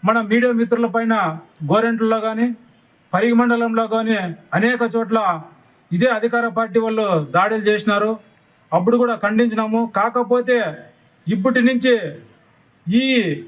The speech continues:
వైఎస్ఆర్సీపీ అధికార పార్టీ వాళ్ళు ప్రజాస్వామ్యం పైన కానీ పేద ప్రజల పైన కానీ మీడియా మిత్రుల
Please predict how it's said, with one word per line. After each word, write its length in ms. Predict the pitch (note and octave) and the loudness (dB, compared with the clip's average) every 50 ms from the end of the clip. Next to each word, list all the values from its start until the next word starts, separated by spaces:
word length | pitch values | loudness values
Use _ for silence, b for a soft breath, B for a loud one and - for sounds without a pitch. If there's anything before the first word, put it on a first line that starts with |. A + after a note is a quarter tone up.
| - _ _ _ _ _ _ _ F3+ | -20 _ _ _ _ _ _ _ 2
వైఎస్ఆర్సీపీ 840 | G#3 A3+ A#3+ B3 A#3+ - A#3 A#3 - - A3+ A3+ A#3 - A#3+ A#3+ A3 F3 D3+ - - - - _ E3 F#3 | 4 4 4 2 0 0 -2 -2 0 2 2 2 4 4 2 0 0 0 -2 -6 -8 -14 -10 _ -4 -2
అధికార 320 | G#3+ A#3 A#3 A#3 A3+ A3+ A3+ F#3 F#3 | 0 0 0 0 0 0 0 0 0
పార్టీ 320 | A3 A3 F#3+ E3+ A#3+ A3+ G3+ D#3+ C#3 - - - _ _ _ _ _ _ _ - F#3+ | 0 0 0 0 0 0 0 0 -4 -6 -10 -18 _ _ _ _ _ _ _ 0 0
వాళ్ళు 260 | A3+ A#3+ A#3 A#3 G#3+ F3+ D3+ C#3 - - - _ _ _ _ _ - | 2 2 2 2 0 0 -4 -6 -8 -14 -20 _ _ _ _ _ -4
ప్రజాస్వామ్యం 800 | F#3+ G3 F#3+ A#3+ B3 B3 A#3+ - A#3 G3+ G3+ A3+ A3+ A#3 A#3 A3+ A#3 A3+ | -2 0 2 0 0 0 -2 -2 -2 0 2 2 4 4 4 2 2 0
పైన 180 | A3+ A3+ A3+ A3+ A3+ | 0 2 0 0 0
కానీ 260 | A3+ A3+ A3+ A#3 A#3+ B3 B3 A#3 - - - - _ _ _ _ _ _ _ _ _ _ _ _ - | 0 0 0 -2 -2 -2 -4 -8 -10 -14 -18 -20 _ _ _ _ _ _ _ _ _ _ _ _ 0
పేద 200 | G3+ A#3 B3+ A#3+ B3+ A#3+ B3 | 2 2 2 2 0 0 2
ప్రజల 260 | A#3 A#3 A3+ A#3 A#3 A3+ A3+ | 2 2 2 0 -2 0 0
పైన 180 | A3+ A3+ A3+ A3+ A3+ G#3+ A3+ | -2 -2 0 0 0 0 0
కానీ 240 | A3+ A3+ A#3 B3 B3 B3 A#3+ A3+ - - D#3 D3 E3 | 0 0 -2 -2 -2 -2 -6 -6 -8 -8 -2 0 2
మీడియా 220 | A3+ B3 B3+ B3+ A#3+ A#3 A#3+ | 4 4 4 2 2 0 0
మిత్రుల 260 | - A#3 A3+ A3+ | 0 0 0 0